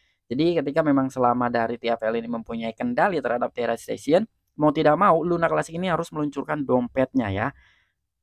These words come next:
Dan salah satu pemberontak Terra katanya memiliki rencana untuk membuat simpul penuh yang didukung oleh all nodes, Shiten underscore I O, dan juga Utim Staking sebagai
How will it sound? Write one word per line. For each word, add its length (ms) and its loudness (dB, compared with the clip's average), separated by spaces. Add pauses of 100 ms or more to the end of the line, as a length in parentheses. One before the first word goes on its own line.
(680)
Dan 160 2
salah 240 2
satu 160 0
pemberontak 640 6
Terra 320 4
katanya 240 2
memiliki 400 4
rencana 640 2
untuk 400 -2
membuat 560 6
simpul 480 0
penuh 240 2
yang 160 2
didukung 400 -2
oleh 160 2
all 240 2
nodes, 320 4 (160)
Shiten 400 4
underscore 480 0
I 240 0
O, 160 6
dan 240 2
juga 240 2
Utim 400 0
Staking 560 -2 (260)
sebagai 320 4